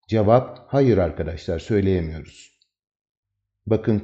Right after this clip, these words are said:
could ile geçmişteki genel bir durumu dile getiriyoruz. Was ya da were able to yapısı ile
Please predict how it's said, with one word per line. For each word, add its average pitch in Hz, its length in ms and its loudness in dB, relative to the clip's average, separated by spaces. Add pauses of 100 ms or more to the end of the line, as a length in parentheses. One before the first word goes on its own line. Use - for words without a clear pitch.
could 180 280 4
ile 104 640 0
geçmişteki 117 680 -4
genel 135 400 4
bir 107 200 2
durumu 82 320 -2
dile 85 160 -4
getiriyoruz. - 840 -14 (1160)
Was 143 360 4
ya 160 120 4
da 151 100 6
were 151 460 6
able 120 240 2
to 92 120 -4
yapısı 90 400 -2
ile 92 480 -2